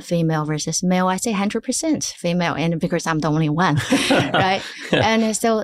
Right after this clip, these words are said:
Speaker 1: that was not easy. So after that, every year I would do one to help the, within the data science community and then to get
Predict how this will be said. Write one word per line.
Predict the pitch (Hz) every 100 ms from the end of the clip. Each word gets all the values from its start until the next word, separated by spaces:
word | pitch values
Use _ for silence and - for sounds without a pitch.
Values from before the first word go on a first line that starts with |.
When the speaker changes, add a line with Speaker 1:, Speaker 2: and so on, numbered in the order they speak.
| -
Speaker 1:
that | 226 240
was | 277 254 220
not | 226 202 196 -
easy. | 196 185 180
So | 190 180 -
after | 202 196 - 196
that, | 190 -
every | 196 190
year | 190 175 175
I | 175
would | 175 175
do | 180 175 170 156 -
one | 165 175 156 214 285 277
to | - 175 160 -
help | 156 139 - - _ _ _ -
the, | 170 160 -
within | 165 175 165
the |
data | 156 160 156
science | - 151 151
community | - 156 160 151 147 156 151 151
and | 160
then | 156
to | 165
get | 147 -